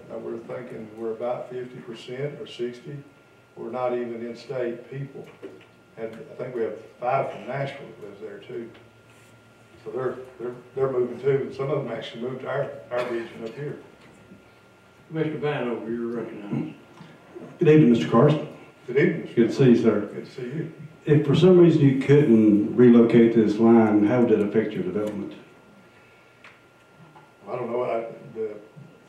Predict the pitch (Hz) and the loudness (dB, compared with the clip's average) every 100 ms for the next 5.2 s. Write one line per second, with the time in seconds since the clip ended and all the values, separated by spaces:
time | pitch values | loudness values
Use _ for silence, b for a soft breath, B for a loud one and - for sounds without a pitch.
0 | _ 131 135 131 117 117 123 135 120 131 | _ -8 -6 -6 -4 -4 -4 -6 -6 -8
1 | 131 147 117 120 - - - 139 143 117 | -6 -8 -6 -8 -8 -14 -4 0 2 0
2 | 113 107 - 135 120 117 120 110 123 143 | -6 -8 -8 -10 -8 -10 -10 -10 -6 -6
3 | 113 110 113 - _ 110 104 - - 143 | -6 -12 -16 -20 _ -14 -14 -16 -10 -4
4 | 143 139 147 143 131 - 165 147 123 123 | -2 -2 -8 -10 -12 -8 0 0 0 -4
5 | 117 - | -6 -8